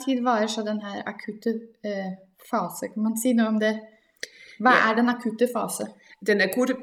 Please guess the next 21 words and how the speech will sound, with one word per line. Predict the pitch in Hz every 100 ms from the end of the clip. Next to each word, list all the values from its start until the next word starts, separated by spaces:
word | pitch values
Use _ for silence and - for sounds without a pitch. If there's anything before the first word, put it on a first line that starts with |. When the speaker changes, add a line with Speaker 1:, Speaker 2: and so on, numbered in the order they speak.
| -
Speaker 2:
den | 196 196
akutte | 190 240 233
fase, | 180 165 190
når | 170
det | 147 143
drejer | 156 190
sig | 190 165
om, | 151 147 147 -
om | 156 147
milde | 156 190
hovedskader, | 180 156 160 156 131 135
vil, | 143 - - -
vil | - 160 147
sådan | 180 165
klassisk | 147 165 165 185 -
være | 156 151
inden | 165 175 190 185
for |
den | 160 147
første | 170 170 - 180
uge. | 185 180 190